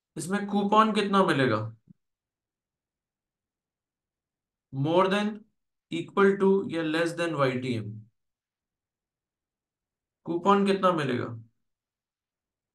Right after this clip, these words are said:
More के लिए M, equal के लिए E, less के लिए L, क्या होगा?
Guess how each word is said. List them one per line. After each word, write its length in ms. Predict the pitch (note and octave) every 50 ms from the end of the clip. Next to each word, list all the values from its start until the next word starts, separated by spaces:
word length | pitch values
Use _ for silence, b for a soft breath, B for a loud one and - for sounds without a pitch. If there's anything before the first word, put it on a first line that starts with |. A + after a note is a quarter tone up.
| _ _ _ _ _ -
More 320 | - D3+ E3 F3+ F#3 F#3+ G3
के 60 | G3
लिए 300 | G3+ G3+ - F#3 F#3 F#3+
M, 240 | G3 G3 G3+ G3+ -
equal 400 | F3 F3 F3+ F#3 F#3+ F#3+ G3 F#3+
के 60 | F#3+
लिए 380 | F#3+ F#3 F3+ - F#3 G3 G3 F#3
E, 80 | E3
less 220 | D#3+ F3 F3+ F3+ -
के 100 | - F3+
लिए 140 | F3+ F3 - C3+ C#3
L, 100 | B2+ A#2 A2 - - - _ _ _ _ _ _ _ _ _ _ _ _ _ _ _
क्या 140 | - E3+ E3+
होगा? 240 | E3 D3+ B2 A2